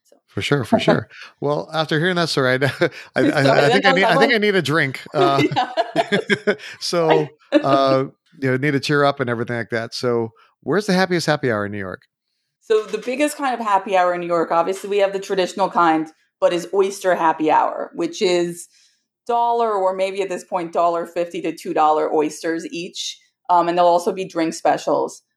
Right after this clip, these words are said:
Speaker 1: But, you know, New York was once upon a time built on oysters. New Yorkers eat a lot of oysters.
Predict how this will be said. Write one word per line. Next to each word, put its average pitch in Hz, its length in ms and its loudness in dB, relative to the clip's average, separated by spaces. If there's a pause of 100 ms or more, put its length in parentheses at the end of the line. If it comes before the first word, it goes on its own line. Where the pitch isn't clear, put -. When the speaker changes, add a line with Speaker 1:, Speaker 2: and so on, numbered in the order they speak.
(180)
Speaker 1:
But, 160 360 2 (200)
you 165 140 -8
know, 156 140 -4
New 160 180 -10
York 202 340 0
was 165 380 -4 (300)
once 220 240 2
upon 220 220 2
a 202 80 4
time 196 320 0
built 185 240 2
on 170 220 0
oysters. 165 640 -4
New 170 80 -6
Yorkers 165 520 -2
eat 170 100 -6
a 170 60 0
lot 165 160 4
of 156 80 -4
oysters. 160 640 -4